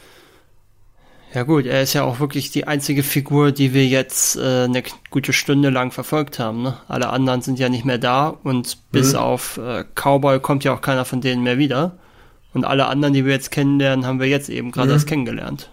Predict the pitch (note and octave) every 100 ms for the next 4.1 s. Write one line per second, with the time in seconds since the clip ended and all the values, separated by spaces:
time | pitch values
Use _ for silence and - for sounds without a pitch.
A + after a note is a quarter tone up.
0 | _ - - B2+ F#2 - - G2 G2 -
1 | - - _ _ _ - - - - -
2 | _ _ _ _ _ _ _ _ - F#2+
3 | F2+ - - - - D3 - F3 D#3+ D3+